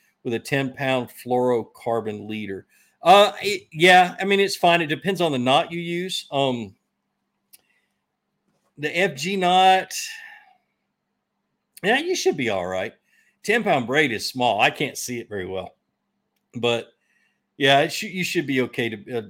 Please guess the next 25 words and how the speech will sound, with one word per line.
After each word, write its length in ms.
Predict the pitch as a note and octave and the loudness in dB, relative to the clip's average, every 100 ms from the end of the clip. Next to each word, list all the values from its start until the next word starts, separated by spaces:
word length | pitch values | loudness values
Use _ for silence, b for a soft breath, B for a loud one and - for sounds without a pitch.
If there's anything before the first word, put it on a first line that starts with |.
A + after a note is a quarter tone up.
| - | -12
with 240 | A2+ G#2+ | -10 -8
that. 300 | G2+ G#2+ - - B _ _ _ _ _ _ _ _ _ | -6 -6 -8 -16 B _ _ _ _ _ _ _ _ _
Uh, 580 | A2+ G#2+ G#2+ G#2+ G#2+ G#2+ | -18 -14 -14 -10 -8 -6
and, 260 | A2 C3 - | -2 -2 0
and 240 | C3 B2 | -2 -2
it's 260 | B2+ B2+ - | -4 -6 4
not 140 | E3 | 6
about 220 | D#3 C3+ A2 | 6 4 4
breaking 340 | C3 B2+ A2+ | 4 2 -4
strength. 340 | - A#2+ A2+ | -6 -4 -4
It's 140 | B2 - | -6 -6
more 160 | B2+ | -4
about 320 | A#2+ A2+ A#2 G2+ | -2 -2 -4 -2
diameter, 580 | G#2+ A2 G#2+ G2 G2 _ _ _ _ _ _ _ _ _ _ _ _ | 0 0 -4 -8 -12 _ _ _ _ _ _ _ _ _ _ _ _
line 260 | G#2 A2 G2+ | 2 2 2
diameter 480 | F#2+ F#2+ F#2+ F#2 F#2 | 0 -2 -2 -4 -6
when 140 | F#2+ | -8
you're 80 | F#2+ | -6
talking 220 | G#2+ G2+ | -6 -4
about 200 | F#2+ F#2 | -6 -8
the, 140 | F#2 - | -12 -12
the 80 | G2+ | -14
connecting 500 | - G2+ G2 F#2+ F2+ | -10 -8 -8 -10 -14
knots. 380 | F2+ F2+ - - | -12 -14 -18 -18
So 440 | - F#2+ F#2 F2 | -14 -12 -10 -12